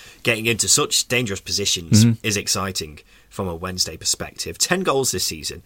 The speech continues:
Speaker 1: As you mentioned before, his previous best is, like, twelve,
Speaker 2: Yeah.
Speaker 1: which is really surprising
Speaker 2: Mm-hmm.
Speaker 1: because he's moved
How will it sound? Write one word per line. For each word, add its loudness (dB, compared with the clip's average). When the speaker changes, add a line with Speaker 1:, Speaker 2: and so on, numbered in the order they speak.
Speaker 1:
As -4
you -4
mentioned -6
before, -4
his -6
previous -6
best -8
is, -10
like, -16
twelve, -2
Speaker 2:
Yeah. 4
Speaker 1:
which -6
is -4
really -4
surprising -6
Speaker 2:
Mm-hmm. 6
Speaker 1:
because 0
he's -10
moved -8